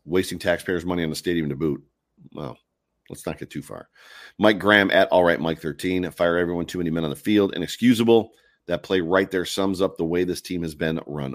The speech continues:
all year." You're right. "Oh, and Josh, get it together, kid. Can't even, uh, hand the ball off now." At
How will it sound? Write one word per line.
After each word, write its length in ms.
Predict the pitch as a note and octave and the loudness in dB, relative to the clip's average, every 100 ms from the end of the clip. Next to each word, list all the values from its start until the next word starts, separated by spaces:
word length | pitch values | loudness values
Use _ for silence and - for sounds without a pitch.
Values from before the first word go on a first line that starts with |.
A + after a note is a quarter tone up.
| - | -2
all 240 | D#2 F2 | 0 0
year." 420 | E2 F2+ D#2+ D#2 D2+ | 0 -2 -2 -2 -10
You're 180 | C2+ C2 | -14 -6
right. 340 | D2+ D2 C#2+ - _ - _ - | -4 -4 -6 -16 _ -20 _ 2
"Oh, 140 | G#2+ | 4
and 100 | G2+ | 4
Josh, 360 | F#2+ G#2 G2 - | 4 4 4 0
get 140 | A2+ | -2
it 60 | G#2+ | -2
together, 300 | D2+ F2 F#2 | -2 0 0
kid. 300 | - C#2 E2 | -2 -6 -2
Can't 260 | F2+ G2 | -2 -2
even, 320 | G2+ F2 E2+ - | -2 -2 -2 -4
uh, 180 | D2 D#2 | 0 0
hand 200 | D2 F#2 | 0 -4
the 60 | D2 | -4
ball 340 | C2 D2+ F2+ | 0 0 2
off 160 | G#2+ A2+ | -2 -4
now." 340 | A2+ A#2+ A#2+ - | -4 -4 -10 -10
At 120 | E2 | -10